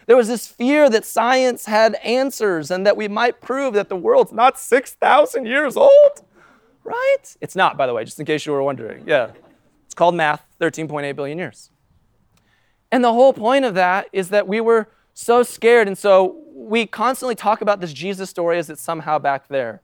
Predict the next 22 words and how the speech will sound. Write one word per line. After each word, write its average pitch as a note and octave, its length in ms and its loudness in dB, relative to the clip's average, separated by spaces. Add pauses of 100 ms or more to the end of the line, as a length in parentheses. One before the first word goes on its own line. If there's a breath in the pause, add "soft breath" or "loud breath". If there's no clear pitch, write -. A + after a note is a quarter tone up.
(340)
And G#3 100 -4
we F#3+ 120 -2
distance G#3+ 580 -6
ourselves E3 680 0
from D#3 140 -10
the D3 80 -6
power C#3+ 400 0
of B2+ 120 -6
resurrection. B2 640 -14 (1300)
And G3 140 2
what A#3 140 6
we A#3+ 80 4
need B3+ 80 4
to A#3 100 2
do G3+ 260 2
is F3+ 120 0
always F3+ 320 4
reclaim E3+ 460 -4
that D#3+ 180 4
in D3 140 -6
some C3+ 220 -8
way. A#2+ 300 -14